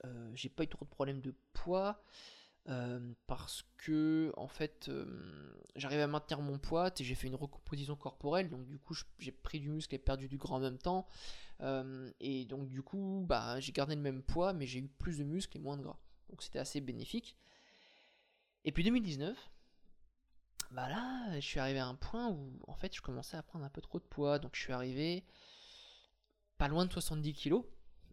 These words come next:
Euh, sauf que moi, pour les courses, je devais être à soixante-six. Donc ce que je faisais,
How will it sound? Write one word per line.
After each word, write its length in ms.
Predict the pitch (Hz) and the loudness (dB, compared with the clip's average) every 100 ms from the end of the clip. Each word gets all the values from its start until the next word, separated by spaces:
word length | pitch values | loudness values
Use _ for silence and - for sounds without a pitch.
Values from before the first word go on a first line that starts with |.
| - | -4
Euh, 160 | 135 131 | -2 0
sauf 260 | - 147 | 0 0
que 140 | - 143 | 0 0
moi, 260 | 143 180 | 2 2
pour 140 | - 135 | 2 -2
les 80 | 131 | -2
courses, 280 | - - | -4 -4
je 140 | - 127 | -4 -2
devais 120 | 127 | -2
être 120 | - | -2
à 60 | - | -4
soixante-six. 640 | - 151 135 - - - - - | -2 -2 -4 -6 -4 -6 -6 -10
Donc 180 | 147 - | -8 -8
ce 80 | |
que 120 | - 202 | -2 -2
je 120 | - | 0
faisais, 420 | 175 139 160 254 | -2 0 0 -2